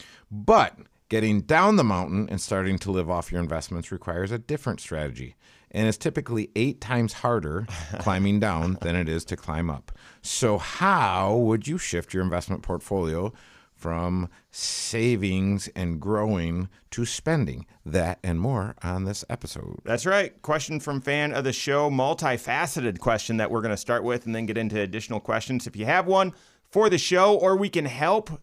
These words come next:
Speaker 2: you take your next wise step in your financial life. We'd love to do so. Call or text us, five seven four two two two two thousand. That's five seven four two two two two thousand. Online, wise money show dot com. You can submit questions right there and learn a little bit more about the show and about the firm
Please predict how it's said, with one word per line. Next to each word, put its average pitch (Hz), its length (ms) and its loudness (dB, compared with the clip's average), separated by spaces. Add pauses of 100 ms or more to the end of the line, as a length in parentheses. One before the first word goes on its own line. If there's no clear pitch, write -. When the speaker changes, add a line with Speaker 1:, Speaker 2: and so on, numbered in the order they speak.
Speaker 2:
you 214 500 0 (260)
take 196 280 -2
your 202 100 2
next 180 240 -2
wise 151 240 2
step 120 220 -2
in 110 80 0
your 107 100 -2
financial 101 420 -2
life. 98 220 0
We'd 117 200 -2
love 117 180 0
to 104 100 -8
do 120 140 -2
so. 139 260 0 (240)
Call 185 220 4
or 175 80 4
text 147 260 2
us, 180 140 -2
five 120 200 0
seven 113 200 -2
four 160 180 2
two 151 160 -4
two 131 140 -4
two 131 240 -2
two 110 160 -6
thousand. 143 420 -2 (300)
That's - 160 -6
five 147 180 2
seven 143 240 0
four 147 300 4
two 175 240 -6
two 143 160 -2
two 139 260 -2
two 120 220 -4
thousand. 120 400 0 (360)
Online, 175 540 2
wise 151 240 2
money 147 120 0
show 147 140 0
dot 143 160 0
com. 147 200 0
You 143 60 -4
can 117 140 0
submit 127 300 -2
questions 139 420 -2
right 127 260 0
there 156 340 2 (340)
and 95 260 -2
learn 123 220 4
a - 20 4
little 123 140 4
bit 120 100 2
more 117 160 0
about 113 180 -2
the 107 60 -6
show 165 300 2
and 131 100 2
about 104 140 0
the 104 40 -8
firm 180 400 0